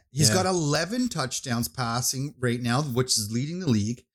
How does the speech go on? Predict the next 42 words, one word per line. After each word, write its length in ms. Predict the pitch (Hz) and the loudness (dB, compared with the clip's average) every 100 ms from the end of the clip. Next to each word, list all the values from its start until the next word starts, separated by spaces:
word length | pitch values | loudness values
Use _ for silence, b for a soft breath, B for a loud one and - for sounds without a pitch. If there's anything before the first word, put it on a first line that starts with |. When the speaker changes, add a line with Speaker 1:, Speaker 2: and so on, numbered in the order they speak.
| - | -6
Speaker 2:
Yeah. 220 | 113 139 | -2 0
Speaker 1:
He's, 540 | 135 170 160 131 - - | 0 2 4 2 2 -2
I 120 | 131 | -4
think, 420 | - - 240 233 | -2 0 2 0
third 640 | - - 160 170 190 190 - | -8 -6 -2 2 2 0 -4
in, 500 | 143 139 139 131 127 - _ _ _ - | 0 2 4 2 0 -2 _ _ _ -4
uh, 420 | 127 117 110 113 | 0 0 0 -2
passing 460 | 117 147 139 143 113 | -4 -4 -2 0 0
yards. 520 | 98 104 180 - - | -2 -2 -4 -4 -6
Speaker 2:
Yeah, 160 | 120 120 | -2 0
he's 200 | 110 107 | 0 2
up 240 | 139 - 123 | 0 -2 -2
near 120 | 120 | 0
the 100 | 107 | 2
top. 340 | - 110 87 78 | 2 0 -2 -4
That's 200 | 104 101 | 0 0
for 100 | - | 0
sure. 320 | 98 95 95 - _ - | -2 -4 -6 -12 _ -4
Speaker 1:
And, 380 | 170 170 180 175 | 0 0 0 2
uh, 460 | 170 170 170 180 - | 2 2 0 -2 -2
so, 260 | - 180 170 160 165 | 0 0 -2 -6 -8
uh, 160 | 165 165 - - | -10 -12 -8 0
Jordan 240 | 180 196 | 2 2
Love, 240 | 233 147 127 | 0 -2 -6
we 80 | |
just, 240 | 131 131 - | -4 -6 -8
you 140 | 123 131 | -14 -10
just 200 | 143 - | -8 -4
said 100 | 143 | 0
Speaker 2:
Yeah. 100 | 180 | 0
Speaker 1:
that 100 | 160 | -2
he's 120 | 139 | -4
gonna 100 | 147 | -6
be 80 | 143 | -6
the 80 | 135 | -6
stud 260 | - 139 | -8 -10
this 200 | 131 - | -10 -12
week. 240 | 156 - - | -10 -14 -14
Speaker 2:
Yep, 260 | 107 135 - _ | -6 -6 -6 _
I 120 | - 143 | -4 0
do. 120 | 131 | 2
Speaker 1:
Again? 460 | 160 220 262 240 | 2 0 -2 -6